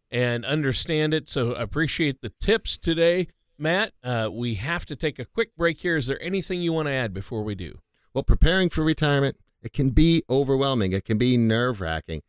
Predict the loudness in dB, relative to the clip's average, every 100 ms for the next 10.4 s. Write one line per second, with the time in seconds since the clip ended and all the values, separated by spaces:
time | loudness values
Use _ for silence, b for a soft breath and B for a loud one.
0 | _ _ -4 -2 -4 -2 0 2 0 -2
1 | -4 -8 -14 _ b b b -4 -4 0
2 | -2 0 -2 -2 -4 -4 -4 -2 0 0
3 | -2 -4 -6 -8 -12 -10 -8 -6 -6 -6
4 | -8 -8 -12 -8 -8 -6 -10 -4 -4 -4
5 | -6 -10 -8 -8 -10 -10 -8 -6 -6 -4
6 | -6 -8 b b b b -4 -4 -4 -6
7 | 0 2 2 2 2 2 0 -2 -2 -2
8 | 0 0 0 -6 _ _ -4 -2 0 0
9 | 2 0 2 2 2 0 -2 0 0 -2
10 | -2 -4 -4 -4